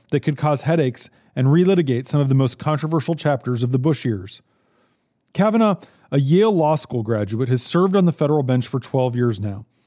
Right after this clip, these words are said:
Before becoming a judge, he was a fast-rising Republican lawyer, active in the Federalist Society, who first gained notice decades ago when he helped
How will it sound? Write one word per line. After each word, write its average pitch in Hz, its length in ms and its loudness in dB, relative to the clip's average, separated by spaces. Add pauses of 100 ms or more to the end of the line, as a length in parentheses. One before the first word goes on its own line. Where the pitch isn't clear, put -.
(300)
Before 175 320 0
becoming 185 400 2
a 147 60 2
judge, 135 420 0 (220)
he - 100 0
was 175 140 4
a 190 80 2
fast-rising 180 840 0
Republican 151 600 0
lawyer, 139 380 0 (260)
active 135 420 -2
in 147 60 2
the 139 80 4
Federalist 131 480 0
Society, 101 560 -8 (340)
who 185 120 2
first - 420 0
gained 180 240 4
notice 151 380 2
decades 175 440 0
ago 113 280 0
when 131 140 2
he 147 60 2
helped 165 300 -2